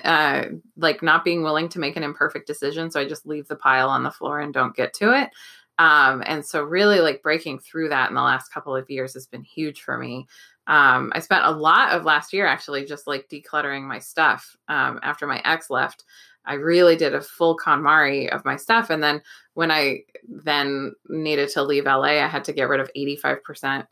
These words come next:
of the rest of it 'cause I couldn't afford to move it or store it. So, um, it was really a lot of decision making and, um, and just hoping that I made the right decisions, right? Um,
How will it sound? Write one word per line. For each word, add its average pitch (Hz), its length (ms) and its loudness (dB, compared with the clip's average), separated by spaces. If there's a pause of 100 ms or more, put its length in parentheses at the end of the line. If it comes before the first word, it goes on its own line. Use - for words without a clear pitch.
of 135 300 -2 (520)
the 135 120 -4
rest 135 300 0
of 123 60 0
it - 180 -2
'cause 143 120 -6
I 131 100 0
couldn't 139 400 -8
afford 131 380 -2
to 123 160 -4
move 135 300 -2
it 120 160 0
or 127 160 -2
store 160 340 -2
it. - 240 -8
So, 123 420 2 (500)
um, 143 360 4
it 143 40 2
was 151 280 -4
really 160 360 4
a 143 100 4
lot 139 240 2
of 151 140 -4
decision 160 400 -6
making 135 580 -8
and, 131 600 -4 (140)
um, 131 200 2
and 185 140 0
just 254 180 0
hoping 196 300 2
that 180 100 2
I 170 60 2
made 170 160 0
the 165 80 2
right 151 160 2
decisions, 131 500 -6
right? 127 260 -2 (480)
Um, 143 500 4